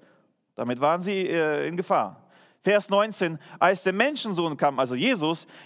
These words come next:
der ganz normal ist, im Kontrast zu Johannes, „und trinkt“, also trinkt heißt auch Wein trinken, sagt, sagt ihr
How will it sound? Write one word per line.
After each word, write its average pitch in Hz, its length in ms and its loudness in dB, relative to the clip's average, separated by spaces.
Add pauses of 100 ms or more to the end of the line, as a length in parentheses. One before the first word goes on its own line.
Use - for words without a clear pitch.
der 139 140 2
ganz 277 320 2
normal 170 340 4
ist, 208 460 0 (560)
im 185 180 0
Kontrast 185 520 0
zu 190 80 -2
Johannes, 185 500 2 (360)
„und 226 400 2
trinkt“, 196 540 0 (1000)
also 165 320 2
trinkt 190 340 -2
heißt 165 260 0
auch 131 160 0
Wein 131 220 0
trinken, 202 460 -6 (320)
sagt, 156 500 2
sagt 160 420 0
ihr 208 380 2